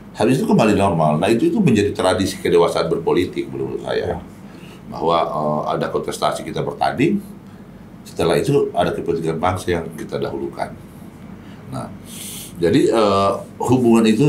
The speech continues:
Speaker 1: hubungan silaturahmi itu yang kemudian membawa kita, eh, kalau optimis kemarin sebelum ketemu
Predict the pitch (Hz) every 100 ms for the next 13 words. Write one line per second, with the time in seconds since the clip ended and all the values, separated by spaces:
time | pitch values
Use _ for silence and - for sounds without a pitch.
0 | 139 - 113 110 107 104 110 104 107 95
1 | 101 113 117 104 98 87 82 82 101 80
2 | 80 73 73 73 71 87 90 - - -
3 | - - - - 69 67 65 65 - 80
4 | 78 - 87 82 - 82 80 87 76 78
5 | 80 87 85 78 76